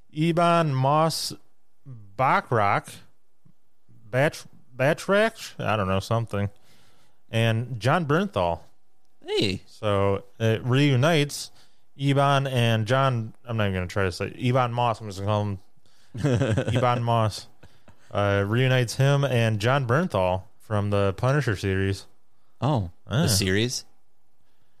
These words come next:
Speaker 2: Not the
Speaker 1: Yeah.
Speaker 2: movies?
Speaker 1: No.
Speaker 2: Okay.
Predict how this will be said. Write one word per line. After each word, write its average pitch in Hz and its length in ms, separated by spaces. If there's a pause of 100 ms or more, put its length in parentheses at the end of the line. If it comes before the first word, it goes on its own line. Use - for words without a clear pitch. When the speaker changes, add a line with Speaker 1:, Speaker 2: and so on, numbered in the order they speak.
(320)
Speaker 2:
Not 90 140
the 92 60
Speaker 1:
Yeah. - 60
Speaker 2:
movies? 95 380 (680)
Speaker 1:
No. 123 300 (240)
Speaker 2:
Okay. 90 240